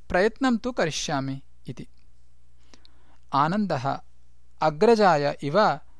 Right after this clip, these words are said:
धनसमयश्रमादिकं व्ययीकृतवान्, तथापि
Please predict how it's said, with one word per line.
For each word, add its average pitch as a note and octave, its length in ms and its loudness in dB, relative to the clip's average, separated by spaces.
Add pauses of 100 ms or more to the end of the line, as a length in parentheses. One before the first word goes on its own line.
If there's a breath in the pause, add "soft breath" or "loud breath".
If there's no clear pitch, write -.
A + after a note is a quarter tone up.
(280)
धनसमयश्रमादिकं D#3 2250 0 (260)
व्ययीकृतवान्, C3 840 -4 (360)
तथापि C3+ 500 -4